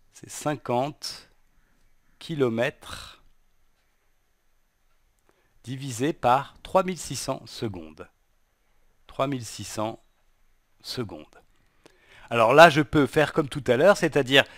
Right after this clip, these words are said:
euh, faire les calculs, euh, dans lesquels interviennent que des nombres. Donc je vais déjà calculer ce rapport-là, en fait, hein.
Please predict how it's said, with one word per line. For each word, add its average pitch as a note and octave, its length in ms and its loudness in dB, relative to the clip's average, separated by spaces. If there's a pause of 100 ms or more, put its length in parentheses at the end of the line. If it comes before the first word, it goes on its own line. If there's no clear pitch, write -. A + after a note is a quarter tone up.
(240)
euh, A2+ 140 -4
faire F#3 260 4
les D#3+ 120 2
calculs, D#3 680 0 (400)
euh, B2 100 -8
dans B2 180 0
lesquels C3 300 0
interviennent B2 460 0
que D#3 100 -4
des B2 160 0
nombres. B2 460 -2
Donc G#2+ 320 -8
je F#2 140 -14
vais G2+ 60 -4
déjà G#2+ 300 -2
calculer A#2+ 480 -6
ce - 160 -8
rapport-là, F#2+ 540 -4
en G#2+ 80 -4
fait, - 320 -12
hein. A2+ 160 -18